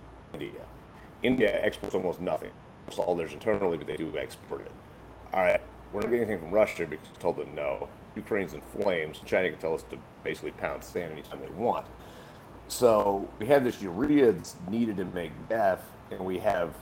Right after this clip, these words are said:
farmers competing for that same urea to fertilize the ground, and the, the def dudes to deliver the shit.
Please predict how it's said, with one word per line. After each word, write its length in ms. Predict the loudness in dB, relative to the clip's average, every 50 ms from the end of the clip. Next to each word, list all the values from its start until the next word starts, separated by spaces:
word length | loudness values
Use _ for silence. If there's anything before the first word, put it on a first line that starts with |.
| -16 -18 -18 -20 -20 -20 -20 -20 -4 6
farmers 320 | 10 10 10 10 10 6 0
competing 420 | -4 -6 -4 -2 -2 -2 -2 -2
for 100 | -2 -2
that 120 | -2 -2 -2
same 320 | 0 0 0 0 0 -4 -8 -10 -10
urea 460 | -8 -4 0 2 2 4 4 2 0 -4 -6
to 80 | -16 -8
fertilize 400 | 0 2 2 2 2 0 -2 -6
the 100 | -6 -4
ground, 460 | 0 2 4 4 4 2 0 -2 -4 -8 -16 -18 -20 -20 -18 -12 -10
and 340 | -6 -4 -2 -2 -2 -4 -6
the, 100 | -8 -8 -8 -8
the 100 | -10 -8 -2
def 260 | 2 2 2 2 0 -4
dudes 220 | -6 -6 -6 -6 -8
to 100 | -12 -12
deliver 420 | -10 -6 -4 -2 -2 -2 -2 -4
the 80 | -10 -10
shit. 380 | -12 -10 -4 0 0 0 0